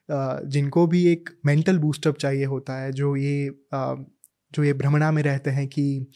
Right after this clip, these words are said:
कोई नेगेटिव एंटिटीज हैं या फिर ये है, वो है, कुछ भी, ये भ्रम में रहते हैं जो लोग,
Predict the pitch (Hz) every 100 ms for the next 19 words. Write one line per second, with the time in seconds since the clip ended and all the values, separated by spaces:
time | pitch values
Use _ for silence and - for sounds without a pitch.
0 | - _ 147 147 143 147 143 143 139 139
1 | 135 127 139 135 135 135 135 143 147 143
2 | 131 135 139 131 156 139 135 135 143 135
3 | 175 180 151 135 135 131 135 135 143